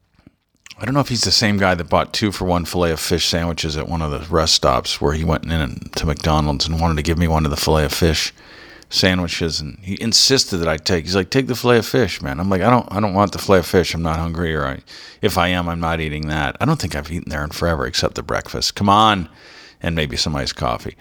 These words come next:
But, uh, yeah, I don't. He, but he, I finally, I was like, "All right, I'll take the filet of fish." We stopped, and, you know, who knows how much of that, uh, budget of his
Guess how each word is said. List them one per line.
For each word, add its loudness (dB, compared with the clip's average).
But, 0
uh, 4
yeah, 0
I 2
don't. -2
He, -6
but -2
he, 0
I 2
finally, 0
I 2
was 0
like, 4
"All 2
right, 4
I'll -2
take 0
the -8
filet 0
of -6
fish." -6
We 2
stopped, 2
and, -6
you 2
know, 2
who 0
knows 4
how -4
much -8
of -2
that, -2
uh, -2
budget 2
of 0
his 0